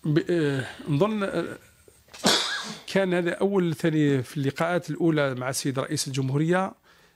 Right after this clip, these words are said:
بإعطاء كذلك توجيهات في عملية، عملية جرد، جرد لكل العقار، العقار الموجود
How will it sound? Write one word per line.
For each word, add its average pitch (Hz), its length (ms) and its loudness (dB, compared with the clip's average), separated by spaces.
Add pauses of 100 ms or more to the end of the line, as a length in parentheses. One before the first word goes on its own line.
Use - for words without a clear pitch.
(100)
بإعطاء 170 1120 0 (280)
كذلك 165 460 2 (840)
توجيهات 160 580 2
في - 220 0
عملية، 151 340 2
عملية 143 380 2
جرد، 131 280 0 (880)
جرد 147 360 0
لكل 208 400 0 (140)
العقار، 135 560 -4 (1800)
العقار 160 640 0 (720)
الموجود 156 680 2